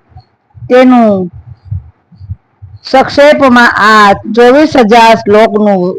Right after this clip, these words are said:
પુરાણ કરેલા, કરેલ છે. આ પુરાણ વ્યાસજીએ સાત સંહિતાનું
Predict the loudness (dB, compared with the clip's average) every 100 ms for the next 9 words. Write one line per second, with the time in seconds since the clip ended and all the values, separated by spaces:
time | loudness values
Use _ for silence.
0 | -12 -4 0 0 0 0 0 0 2 2
1 | 2 0 -2 -8 _ -18 -14 -16 -4 0
2 | 2 2 2 2 2 2 -2 -8 -16 -6
3 | 0 0 0 0 0 2 0 0 2 2
4 | 2 0 -2 0 2 2 2 -2 -6 _
5 | _ -4 0 2 2 0 0 2 2 0
6 | 0 0 0 -4 -6 -8